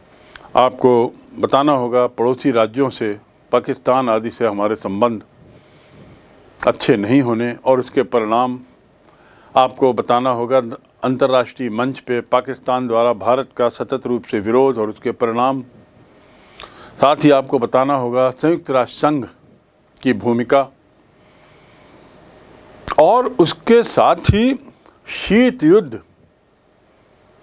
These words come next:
में भारत या कश्मीर समस्या को घसीट लिया जाना।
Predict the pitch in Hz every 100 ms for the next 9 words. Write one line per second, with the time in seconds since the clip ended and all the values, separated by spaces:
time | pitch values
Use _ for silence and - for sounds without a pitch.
0 | _ _ _ _ _ _ _ _ - -
1 | - - 117 143 196 226 131 107 123 143
2 | 196 - _ - _ _ - - - _
3 | - 143 143 131 - 175 208 - 139 139
4 | 165 151 160 107 117 170 185 143 135 110
5 | 104 98 95